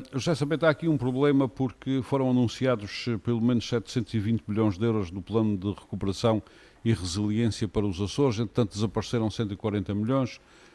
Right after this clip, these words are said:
Ninguém percebeu bem porquê. O ministro do Planeamento, apertado na Assembleia da República, veio dizer uma coisa perfeitamente que eu, que eu não percebi muito bem,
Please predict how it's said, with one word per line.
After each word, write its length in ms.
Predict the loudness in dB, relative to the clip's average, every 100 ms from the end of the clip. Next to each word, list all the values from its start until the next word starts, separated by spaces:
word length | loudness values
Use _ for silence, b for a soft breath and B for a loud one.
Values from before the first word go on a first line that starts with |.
| b
Ninguém 220 | 6 8 6
percebeu 300 | 4 2 6
bem 180 | 4
porquê. 500 | 4 -2 2 4 4 2
O 100 | 4
ministro 400 | 6 4 2 -4
do 60 |
Planeamento, 680 | 2 4 6 6 4 4 2
apertado 640 | 0 -2 -2 2 2 0 -2
na 140 | 0 0
Assembleia 360 | 0 2 2
da 80 | 2
República, 600 | 0 0 0 -2 -2 -2
veio 180 | 0 0
dizer 280 | -2 -2 0
uma 160 | -2
coisa 260 | -2 -2 -4
perfeitamente 560 | -6 -8 -6 -2 -4 -2
que 100 | -4
eu, 120 | -2
que 100 | 2
eu 60 |
não 100 | 2
percebi 240 | 0 0 0
muito 220 | 0 2
bem, 140 | 4